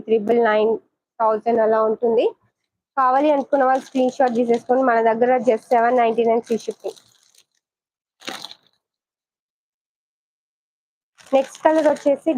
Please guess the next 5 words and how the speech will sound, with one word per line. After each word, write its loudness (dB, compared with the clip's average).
గ్రీన్ 0
అండి, -2
మంచి -4
గ్రీన్ 2
కలర్, 2